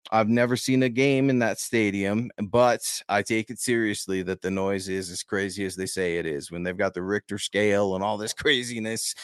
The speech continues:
uh, measuring it, man, that has got to be intimidating. W-,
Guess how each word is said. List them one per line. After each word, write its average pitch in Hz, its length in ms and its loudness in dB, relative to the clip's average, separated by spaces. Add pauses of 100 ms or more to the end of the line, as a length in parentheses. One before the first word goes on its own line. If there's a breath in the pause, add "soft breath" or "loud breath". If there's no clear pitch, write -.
(200 loud breath)
uh, 104 320 6
measuring 117 720 4
it, 117 200 0 (380 loud breath)
man, 135 460 6
that 139 200 6
has 143 240 2
got 120 300 6
to 127 100 -2
be 120 200 2
intimidating. 98 1000 0 (460)
W-, 107 400 -10